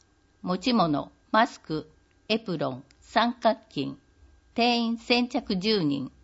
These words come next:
費用五千円。締め切り十一月十二日火曜。その他、味噌五キログラムをお持ち帰りいただけます。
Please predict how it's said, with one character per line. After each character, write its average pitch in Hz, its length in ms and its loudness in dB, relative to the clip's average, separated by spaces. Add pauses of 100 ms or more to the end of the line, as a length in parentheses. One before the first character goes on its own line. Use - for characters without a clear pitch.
(440)
費 247 160 0
用 160 300 0
五 175 160 -2
千 220 360 2
円。 175 240 -4 (640)
締 - 180 -4
め 240 140 4
切 226 160 -2
り 180 280 0
十 240 340 0
一 247 200 0
月 226 260 0
十 220 240 0
二 214 180 0
日 196 320 -6
火 - 180 -2
曜。 175 380 0 (600)
そ 262 200 0
の 196 160 2
他、 - 260 -2 (460)
味 240 160 2
噌 170 340 0
五 185 160 0
キ 269 140 2
ロ 269 140 4
グ 262 140 0
ラ 226 120 6
ム 160 160 0
を - 80 0
お 196 140 -6
持 226 180 0
ち - 120 -16
帰 214 280 4
り 196 180 -2
い 190 60 -8
た 190 140 4
だ 180 120 0
け 175 160 -2
ま 160 140 -2
す。 - 160 -20